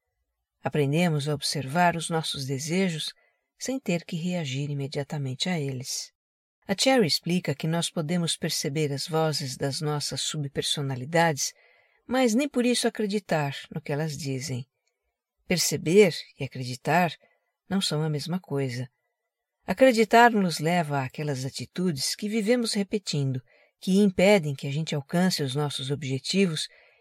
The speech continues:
e nos colocam em uma situação de sofrimento e insatisfação conosco mesmos. Por outro lado,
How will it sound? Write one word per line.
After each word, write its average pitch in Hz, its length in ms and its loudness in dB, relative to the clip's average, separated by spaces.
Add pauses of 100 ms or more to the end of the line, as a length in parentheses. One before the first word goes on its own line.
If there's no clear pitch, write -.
(100)
e 233 80 2
nos 247 180 4
colocam 214 560 8
em 196 140 4
uma 190 120 2
situação 175 560 -2
de 156 140 -2
sofrimento 156 720 -2
e 165 60 -2
insatisfação - 800 -4
conosco 131 500 -6
mesmos. 131 580 -4 (720)
Por 151 160 -2
outro 143 300 0
lado, 151 320 2